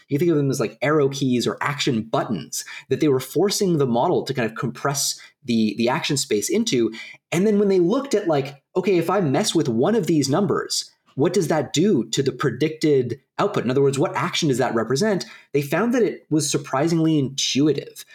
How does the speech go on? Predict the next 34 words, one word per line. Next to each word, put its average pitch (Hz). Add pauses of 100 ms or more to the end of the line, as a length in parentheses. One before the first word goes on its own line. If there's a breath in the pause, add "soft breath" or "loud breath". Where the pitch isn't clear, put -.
(140 loud breath)
Like, 135 (140)
it, 143
they, 139
they 135
corresponded 165
to -
actions 135
like 123
jumping 117
or 104
moving 113
right 104
or 107
whatever. 107 (280 loud breath)
And, 123
uh, 117
and 123
that's 165
just, 139
anyway, 113
really 135
impressive. -
So, 123 (220 loud breath)
sorry, 113
that 120
was 135
probably 214
one 160
of 151
the 120
worst 143
explanations 135
that, 110
uh, 104